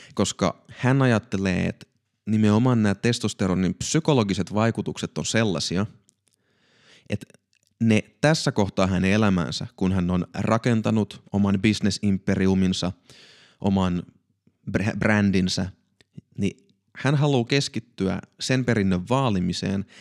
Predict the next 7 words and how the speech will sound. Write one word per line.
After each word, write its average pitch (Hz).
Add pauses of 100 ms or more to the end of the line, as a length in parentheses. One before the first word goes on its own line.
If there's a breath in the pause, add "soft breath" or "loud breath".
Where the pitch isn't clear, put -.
(180 loud breath)
ja 101
muiden 127
ihmisten 101
mentorointiin. 110 (960 loud breath)
Ja 90 (600)
tämän 151
takia 92